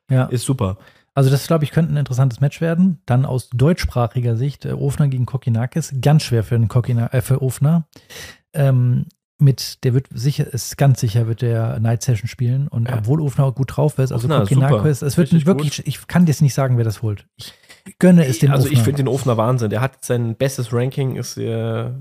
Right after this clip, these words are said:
Speaker 2: der beste österreichische Spieler aktuell.
Speaker 1: Ja.
Speaker 2: Er spielt super gut. Hätte ich nie gedacht, dass der so weit kommt. Also
Speaker 1: Ich auch nicht.
Speaker 2: gönn ich dem wirklich.
Speaker 1: Ja.
Speaker 2: Geiler Typ.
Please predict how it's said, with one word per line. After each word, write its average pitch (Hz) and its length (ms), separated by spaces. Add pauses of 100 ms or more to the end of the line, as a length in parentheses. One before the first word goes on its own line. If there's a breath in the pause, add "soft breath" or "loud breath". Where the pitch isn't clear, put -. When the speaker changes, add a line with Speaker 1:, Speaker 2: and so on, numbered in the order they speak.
(120)
Speaker 2:
der 117 80
beste 123 320
österreichische 117 480
Spieler 139 260
aktuell. 123 560
Speaker 1:
Ja. 127 220 (100)
Speaker 2:
Er 107 160
spielt - 280
super 135 280
gut. 127 360
Hätte 120 140
ich - 100
nie 139 100
gedacht, 131 320
dass 123 80
der 123 120
so 123 140
weit 127 220
kommt. 127 420
Also 110 380
Speaker 1:
Ich 123 160
auch 120 80
nicht. 117 60
Speaker 2:
gönn 127 120
ich 135 100
dem 123 140
wirklich. 127 420
Speaker 1:
Ja. 123 160
Speaker 2:
Geiler 127 280
Typ. 117 260